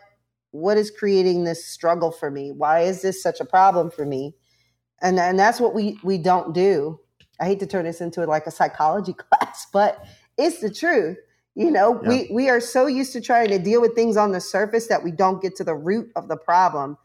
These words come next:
Speaker 1: You gotta start at the root so the, so the problem and the challenge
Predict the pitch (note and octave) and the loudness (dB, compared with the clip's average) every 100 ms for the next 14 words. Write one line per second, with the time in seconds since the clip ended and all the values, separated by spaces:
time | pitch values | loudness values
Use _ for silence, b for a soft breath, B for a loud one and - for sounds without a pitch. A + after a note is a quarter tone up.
0 | _ _ E3+ D#3+ G#3+ B3 A#3 A3+ A3+ G#3 | _ _ -4 4 6 6 2 2 4 2
1 | F3 D#3 F3+ A3+ D4+ - _ _ _ _ | -2 -2 0 2 0 -4 _ _ _ _
2 | - G#3 G#3 G3 F3+ - _ _ - F#3+ | 0 4 4 4 0 -8 _ _ -4 -4
3 | - _ _ - G3+ F3 D3 - _ - | -6 _ _ -4 -2 0 -4 -8 _ -2
4 | A#3 A#3 A#3+ B3 A#3 G3 B3+ C4+ D4+ A#3 | 4 6 6 2 0 0 0 0 2 2
5 | A3 A3+ A#3 | 2 -2 -4